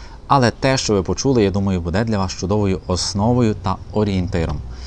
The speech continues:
І не забуваймо, що без читання Слова Божого ми не можемо пізнавати Бога. Ми просто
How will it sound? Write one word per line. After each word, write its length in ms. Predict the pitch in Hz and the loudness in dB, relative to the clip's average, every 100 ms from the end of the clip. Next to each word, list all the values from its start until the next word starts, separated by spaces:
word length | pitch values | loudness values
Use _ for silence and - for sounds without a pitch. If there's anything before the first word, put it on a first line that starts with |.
| - - - | -14 -14 -2
І 120 | 123 | 2
не 120 | 113 | 2
забуваймо, 520 | 104 98 92 90 85 | 0 0 0 0 -2
що 160 | 85 - | -4 -4
без 160 | 98 - | -4 -2
читання 500 | 104 - 147 151 113 | -6 -4 -2 0 0
Слова 280 | - 123 | 0 0
Божого 360 | 101 127 123 113 | 2 2 2 0
ми 140 | 98 | 0
не 160 | 98 92 | -2 -2
можемо 380 | 92 123 113 98 | -2 -2 -2 -2
пізнавати 520 | 95 92 92 90 95 | -4 -4 -2 -2 -2
Бога. 300 | 85 82 78 - 107 | -2 -2 -4 -8 -2
Ми 200 | 113 123 | 0 0
просто 520 | - 143 156 - | 2 2 2 0